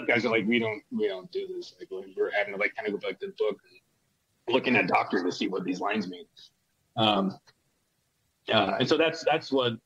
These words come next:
then that's what I was involved with. But parallel to that, there was the C T mission going on, um, of taking, you know, our, our elite guys in and, and kicking in doors and,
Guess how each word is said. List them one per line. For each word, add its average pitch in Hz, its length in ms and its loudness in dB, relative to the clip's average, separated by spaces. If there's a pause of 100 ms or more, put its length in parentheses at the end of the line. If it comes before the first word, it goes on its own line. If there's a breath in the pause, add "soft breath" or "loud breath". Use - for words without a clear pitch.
(720)
then 135 140 2
that's 147 200 4
what 120 120 2
I 120 100 4
was 117 160 -2
involved 98 360 -4
with. - 260 -10 (100)
But 131 260 2 (920)
parallel 156 400 4
to 123 120 2
that, 110 260 2
there 127 160 4
was 123 260 2
the 117 80 -12
C 139 240 0
T 156 220 0
mission 107 340 -8
going 98 280 -4
on, 98 280 -6 (600)
um, 101 540 2 (100)
of 113 180 2 (120)
taking, 107 580 -2 (180)
you 113 120 -2
know, 98 260 0
our, 104 280 6
our 110 140 8
elite 117 300 6
guys 101 460 4
in 107 200 2
and, 98 220 -6
and 107 160 -4
kicking 120 280 2
in 147 100 0
doors 104 420 0 (460)
and, 95 320 -6